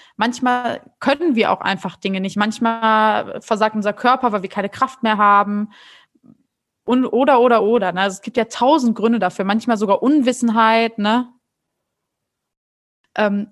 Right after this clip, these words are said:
ich hab manchmal das Gefühl, dass viele Amateure denken, dass Profis immer alles perfekt machen müssen.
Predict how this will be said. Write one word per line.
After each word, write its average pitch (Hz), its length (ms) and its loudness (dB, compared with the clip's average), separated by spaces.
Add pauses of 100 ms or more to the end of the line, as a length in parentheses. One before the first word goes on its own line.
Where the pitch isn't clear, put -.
ich - 140 -6
hab 269 100 -2
manchmal 247 380 -2
das 208 160 -4
Gefühl, 233 240 -8
dass 220 160 -6
viele 247 240 -4
Amateure 214 520 -4
denken, 202 380 -6
dass 196 240 -6
Profis 226 420 -6
immer 214 180 -2
alles 202 240 -6
perfekt - 440 -10
machen 156 280 -10
müssen. 160 460 -12